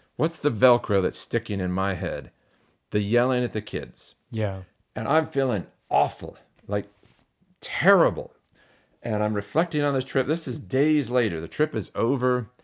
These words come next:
Speaker 1: That incident is long, uh, behind me. But I, I'm, I'm sitting in my office, and I'm meditating on this trip. I'm feeling awful because I'm like, "I can't believe I yelled at my kids like that.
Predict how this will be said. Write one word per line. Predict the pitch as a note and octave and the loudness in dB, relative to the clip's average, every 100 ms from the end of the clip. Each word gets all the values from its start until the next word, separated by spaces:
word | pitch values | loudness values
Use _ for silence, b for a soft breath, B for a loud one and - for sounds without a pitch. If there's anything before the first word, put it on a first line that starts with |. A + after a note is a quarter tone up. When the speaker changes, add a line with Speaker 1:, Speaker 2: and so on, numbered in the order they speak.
| b b b b - | b b b b -2
Speaker 1:
That | A#2+ C#3 | 0 2
incident | C3+ C3+ B2+ A#2+ A#2+ - | -2 -2 -2 -2 -2 -6
is | F2+ | -6
long, | F2+ G#2+ A#2+ A#2+ A#2+ A2+ - - | -4 -2 -2 -2 -4 -6 -10 -12
uh, | G2 E2+ | -8 -6
behind | E2 D#2+ - A#2+ A#2+ | -6 -8 -4 -2 -2
me. | A2+ G#2+ G#2 - b b b b b b b _ - | 0 -2 -4 -10 b b b b b b b _ 0
But | B2 | 2
I, | A#2 - G#2 | 2 0 0
I'm, | G2+ G2+ - | 0 -2 -6
I'm | G#2+ F#2 | -6 -6
sitting | - E3+ E3+ E3 | -4 0 2 2
in | C#3+ | 2
my | A#2+ | 0
office, | G#2+ G#2+ - G2 - - - - | 2 0 -2 -6 -8 -16 -16 -8
and | F#2+ | -4
I'm | F#2+ F#2+ G2+ | -2 -2 0
meditating | B2 C3+ C3+ B2+ A2+ | 0 0 -2 -4 -2
on | G#2+ | -4
this | G2+ F#2+ | -4 -6
trip. | - G2 F2+ - _ _ _ _ _ _ _ _ - | -8 -6 -6 -8 _ _ _ _ _ _ _ _ -12
I'm | E2 - | -12 -8
feeling | B2+ C#3 C#3+ | -2 0 0
awful | G2+ F2+ - F2+ F2+ - _ | 0 -2 -4 -6 -6 -10 _
because | G2 F2+ F2 | -12 -10 -8
I'm | F#2 | -6
like, | F2+ E2 - _ _ - | -6 -10 -14 _ _ -20
"I | E2+ | -14
can't | - E2+ | -10 -10
believe | F#2 F#2 F2+ | -6 -6 -4
I | |
yelled | F#2 F#2+ G2 | -4 -4 -4
at | G#2 | -8
my | G2+ | -10
kids | - A#2+ A#2 | -10 -10 -10
like | G#2+ G#2 | -12 -10
that. | G#2 A2 A2 | -6 -6 -8